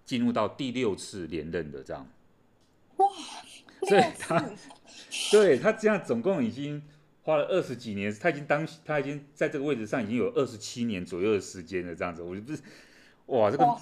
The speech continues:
Speaker 1: 民意支持度，这人民太爱戴他了，这样子吼。
Speaker 2: 哦，为什么要那么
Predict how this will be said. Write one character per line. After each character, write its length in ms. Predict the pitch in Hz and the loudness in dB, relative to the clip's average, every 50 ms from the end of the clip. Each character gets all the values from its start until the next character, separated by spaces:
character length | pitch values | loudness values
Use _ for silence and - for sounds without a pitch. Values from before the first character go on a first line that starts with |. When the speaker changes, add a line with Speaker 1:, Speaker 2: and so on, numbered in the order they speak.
| - - - | -8 -12 -6
Speaker 1:
民 180 | 123 120 123 | 0 0 0
意 80 | 151 147 | 0 0
支 220 | - 139 131 131 | -2 -2 -2 -2
持 20 | 123 | -2
度， 100 | 131 139 - - - - | -4 -6 -10 -8 -6 -6
这 80 | 160 | -4
人 200 | 156 151 123 120 | 0 4 4 4
民 140 | 135 135 131 | 6 4 0
太 220 | 127 - 156 135 | 0 0 -2 0
爱 240 | 120 113 139 127 117 | 2 2 2 2 0
戴 200 | 107 117 110 104 | 0 -2 -4 -4
他 220 | 98 98 95 92 92 | -4 -6 -6 -6 -6
了， 140 | 90 85 | -6 -6
这 80 | 85 92 | -4 -6
样 120 | 90 90 | -6 -6
子 120 | 87 80 78 | -8 -12 -12
吼。 200 | 82 82 78 80 - _ _ _ _ _ _ _ _ _ _ | -14 -16 -16 -18 -20 _ _ _ _ _ _ _ _ _ _
Speaker 2:
哦， 380 | - 202 196 196 190 185 202 220 | -2 -2 0 0 -2 -2 -2 0
为 80 | 311 370 | 0 0
什 160 | 359 - 220 | 0 -2 -8
么 80 | 180 | -4
要 160 | 175 185 196 202 | -2 -2 -2 -4
那 140 | 208 208 | -6 -10
么 480 | 202 196 180 170 165 165 160 92 - | -8 -6 -6 -6 -4 -6 -8 -10 -12